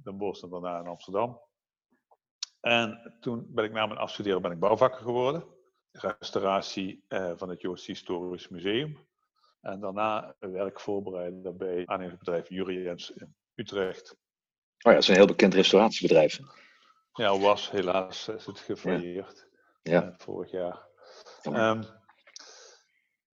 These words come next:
Speaker 1: ik ben toen in negentien achtentachtig gestart in het familiebedrijf. Er was een plan gemaakt dat ik, eh,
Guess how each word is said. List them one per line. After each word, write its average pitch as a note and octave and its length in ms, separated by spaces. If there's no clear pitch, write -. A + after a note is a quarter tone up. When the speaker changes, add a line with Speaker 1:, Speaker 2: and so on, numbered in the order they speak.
Speaker 1:
ik B2+ 220
ben C#3 240
toen C#3 400
in B2+ 80
negentien B2 300
achtentachtig - 800
gestart - 540
in A2 80
het G2 100
familiebedrijf. C#3+ 800
Er - 60
was G2+ 180
een G2+ 120
plan A2+ 220
gemaakt G2 320
dat G2 160
ik, G2+ 160
eh, G#2 240